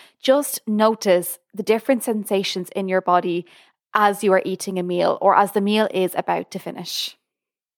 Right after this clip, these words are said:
The third bit of advice that I have for you is to be aware of and, if you can, completely forget air foods. And they are sometimes called filler foods.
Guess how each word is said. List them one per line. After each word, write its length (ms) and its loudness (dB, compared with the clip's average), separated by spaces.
The 100 0
third 460 2
bit 100 2
of 100 -2
advice 440 2
that 160 2
I 120 6
have 300 0
for 180 -6
you 360 -2
is 240 -4
to 460 0
be 180 0
aware 420 4
of 280 4
and, 680 -2
if 180 -4
you 80 -2
can, 420 0
completely 400 -6
forget 560 2
air 180 2
foods. 600 -6
And 320 4
they 160 6
are 100 4
sometimes 420 -2
called 400 -2
filler 380 0
foods. 540 -4